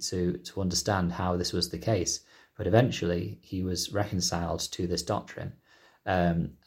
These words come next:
and many people at the time really struggled, uh, to accept it, as was said. And as it says here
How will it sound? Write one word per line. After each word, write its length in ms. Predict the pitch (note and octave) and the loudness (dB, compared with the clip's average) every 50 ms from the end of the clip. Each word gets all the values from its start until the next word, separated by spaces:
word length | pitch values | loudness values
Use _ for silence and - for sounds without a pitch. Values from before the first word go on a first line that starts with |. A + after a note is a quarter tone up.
| - | -4
and 380 | - F#2 F2+ E2+ E2+ E2+ F2 - - - _ _ _ _ _ _ _ _ _ _ - | 0 2 4 4 2 2 -2 -6 -10 -14 _ _ _ _ _ _ _ _ _ _ -2
many 300 | G#2+ G#2 A2+ B2 A2+ G#2 | 2 4 4 6 4 4
people 380 | - F#2+ F2+ E2+ - - F2 | 2 0 -2 -2 0 0 -2
at 100 | D#2+ - | -2 -2
the 60 | - - | -4 -6
time 320 | - - F2 E2+ E2+ E2+ | -6 -6 -6 -6 -4 -2
really 200 | F2 F2+ F2 F2 | 0 0 0 0
struggled, 560 | F2 - - - G#2+ G#2+ F#2+ F#2 F#2 F#2+ - - - | 0 -2 -2 -2 -2 -2 -2 -2 -4 -4 -8 -6 -4
uh, 160 | F2+ F2 - | -4 -2 -2
to 180 | - - - F#2 | -4 -6 -8 -6
accept 460 | - - - - F2 - - - - | -6 -4 -4 -4 -6 -6 -8 -8 -8
it, 80 | - - | -6 -4
as 160 | E2+ F2 F2 | -4 -4 -4
was 140 | E2+ - - | -2 0 0
said. 320 | - A2 G2 F2+ E2+ - - _ - - - - - - - - - | 2 2 2 0 -2 -4 -8 _ -20 -20 -20 -20 -20 -20 -20 -2 4
And 140 | A#2+ A#2+ | 6 8
as 300 | B2 C3+ B2 A#2 - - - - | 8 8 8 6 4 2 2 0
it 180 | G#2 - - - | -2 0 0 2
says 240 | - F#2+ F2+ F2 | 2 4 2 4
here 380 | - C3 B2+ G2+ E2+ E2+ F2 | 4 4 4 4 4 2 0